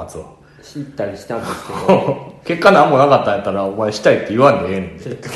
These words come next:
Speaker 2: 果何もないけど。
Speaker 1: 何もないんやったら言わんでええって。
Speaker 2: 何もないけど言う、言いたいやん。「私こういうことしましたね」みたいな。
Speaker 1: え、えー、どこ行ったかだけ？浅草行ったとか？
Speaker 2: 浅草行った。
Speaker 1: じゃあ俺、アナ雪ツー見た。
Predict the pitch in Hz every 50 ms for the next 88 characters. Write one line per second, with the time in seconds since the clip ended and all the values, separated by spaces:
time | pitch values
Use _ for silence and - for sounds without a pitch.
0 | - - 139 143 151 151 131 117 117 127 156 185 185 - 123 117 117 120 113 117
1 | - - 147 180 233 453 - 277 220 - - - 247 - - 320 294 208 220 214
2 | - - 151 165 196 185 156 117 110 107 107 - - - 147 175 247 262 269 262
3 | 214 190 190 196 202 185 - - 180 196 226 233 233 233 233 233 233 233 196 233
4 | 247 240 240 226 160 113 - - - - - - - - - - 123 120 - -
5 | 127 - - - 156 151 147 147 151 143 143 123 - - 135 135 131 - - 104
6 | 113 107 101 98 92 90 - - - _ _ _ _ _ _ _ _ _ _ _
7 | - 120 143 147 - - 120 117 113 104 107 107 107 - - - - - - -
8 | 107 - 143 135 135 135 127 131 131 - 139 131 - - 143 143 143 - 151 -
9 | 151 156 151 - - - 120 123 - 135 123 - - - 113 113 110 - - 98
10 | 92 - - - 104 - 104 - - 113 104 - 104 - - - 104 101 98 -
11 | - - - 143 127 120 120 117 120 131 131 127 127 127 - 123 127 - 151 123
12 | 98 92 80 -